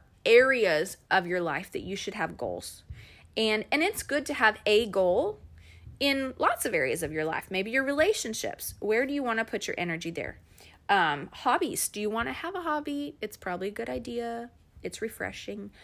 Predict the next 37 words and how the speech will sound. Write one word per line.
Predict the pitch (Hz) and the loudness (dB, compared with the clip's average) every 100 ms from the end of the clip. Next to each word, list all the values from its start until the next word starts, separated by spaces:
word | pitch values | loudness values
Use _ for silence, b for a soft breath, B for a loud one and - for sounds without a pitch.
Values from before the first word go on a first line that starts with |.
| B B - | B B 0
Um, | 190 185 170 180 185 b b _ _ - | 2 4 2 -2 -10 b b _ _ -12
time. | - 254 180 95 - - | -2 0 2 0 -4 -4
You | 240 | 4
know, | 240 240 | 6 8
like, | 247 - | 6 6
you | 269 | 2
can | 320 370 | 2 2
pick | - 494 523 | 4 2 2
one | 214 226 302 | 2 4 4
or | |
two | 359 392 403 | 2 4 4
things, | 427 415 - - - - | 2 -2 -4 -6 -8 -4
or | - 208 | 4 4
you | 240 277 | 4 0
can | 294 | -2
pick | 285 339 226 - | 0 -2 -2 0
the | 226 | 4
different | 208 220 233 | 4 2 -2
areas | - 175 185 214 233 | 4 4 6 4 2
of | 247 | 0
your | 196 | -2
life | - 135 - - | 0 0 -2 -6
and | 190 175 | -6 -4
pick | 220 202 - B B B | -2 -4 -8 B B B
one | - 208 202 208 | -4 0 0 4
goal | 226 240 | 4 4
for | 262 | 0
each | 269 277 - | -6 -6 -4
one. | 359 226 190 B B B _ | -2 -2 -6 B B B _
Everybody's | 277 277 339 339 415 427 | 2 4 6 6 6 4
different. | 220 220 247 320 - - - | 2 2 -2 -4 -8 -20 -14
Your | 214 226 | 2 2
capacity | 233 - 233 202 - 285 285 | 2 0 0 0 -2 -4 -2
is | |
all | 262 247 | 2 0
different. | 247 190 - 254 330 - | 0 -4 -2 -4 -6 -6
And | 214 202 202 202 | -2 0 0 -2